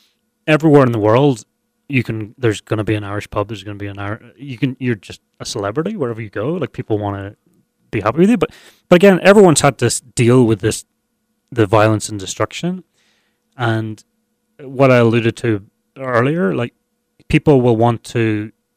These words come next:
continue that 'cause they think it's cool. You know, "Yeah, I'm gonna be," or you're gonna just perpetuate it because, "Well, you killed my brother, so I'm gonna kill your brother." So you continue that, you're angry, you know, you wanna express yourself, so you pick up a gun,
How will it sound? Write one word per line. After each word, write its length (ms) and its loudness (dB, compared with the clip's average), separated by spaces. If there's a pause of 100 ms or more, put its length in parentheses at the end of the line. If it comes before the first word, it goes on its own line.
(140)
continue 460 -10
that 200 -8 (440)
'cause 140 -10
they 60 -6
think 180 -16
it's 100 -20
cool. 240 -20 (720)
You 80 -18
know, 180 -16
"Yeah, 180 -12
I'm 100 -8
gonna 160 -10
be," 340 -10 (340)
or 220 4
you're 140 -4
gonna 180 -4
just 220 -6
perpetuate 500 -4
it 80 -12
because, 480 -8 (160)
"Well, 160 -8
you 140 -8
killed 240 -10
my 80 -12
brother, 340 -6
so 140 -14
I'm 80 -14
gonna 140 -20
kill 220 -16
your 140 -8
brother." 300 -6 (720)
So 460 2
you 180 -10
continue 380 -4
that, 260 -4
you're 160 -4
angry, 460 -4 (220)
you 120 -16
know, 80 -8
you 140 -8
wanna 240 -2
express 480 -12
yourself, 320 -8 (160)
so 160 -10
you 120 -4
pick 220 0
up 80 -10
a 60 -12
gun, 280 -6